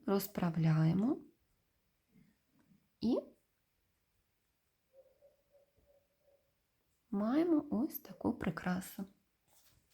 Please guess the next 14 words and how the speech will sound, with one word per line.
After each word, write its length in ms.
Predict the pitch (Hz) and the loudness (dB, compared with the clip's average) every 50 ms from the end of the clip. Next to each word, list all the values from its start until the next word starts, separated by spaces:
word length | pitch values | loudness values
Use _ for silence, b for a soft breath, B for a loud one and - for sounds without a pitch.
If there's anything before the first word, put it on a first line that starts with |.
| _ _ _ _ _ - - - | _ _ _ _ _ -12 -2 0
Ось 160 | 196 214 208 | 0 0 2
так 260 | - 202 175 165 - | 2 2 2 4 2
виглядають 480 | 175 175 170 175 170 160 175 180 170 165 | 2 2 2 2 2 2 2 2 2 2
з 60 | 180 | 2
різної 460 | 180 180 180 160 170 165 165 165 160 | 2 2 2 4 4 4 4 2 2
пряжі. 680 | 165 - - 185 165 156 123 - - - 262 381 - b b b b b b b b b b b b b b _ _ | 0 0 2 2 2 2 2 0 0 0 0 0 0 b b b b b b b b b b b b b b _ _
Тут 340 | - 226 208 156 160 - - - _ _ - - _ _ _ - | 0 0 0 0 -2 -6 -14 -20 _ _ -20 -20 _ _ _ -6
товстіша 680 | - 208 185 - - - - 160 160 156 160 - - 190 | -4 -4 -2 -2 -6 -2 2 2 4 4 2 0 -2 -4
пряжа, 420 | 185 - - 240 247 254 285 294 254 | -2 0 0 2 4 4 4 4 2
і 180 | 254 - 214 | 2 2 0
воно 240 | 190 208 190 180 165 | 2 2 2 2 0
краще 540 | 165 - 190 185 185 - - - - - - | 0 0 0 0 0 -2 -2 -4 -6 -4 -2
тримає 380 | - - 226 226 233 240 247 | 0 2 4 4 4 4 2
форму, 480 | 247 - - 240 240 247 247 247 285 B | 0 0 2 2 4 4 4 2 0 B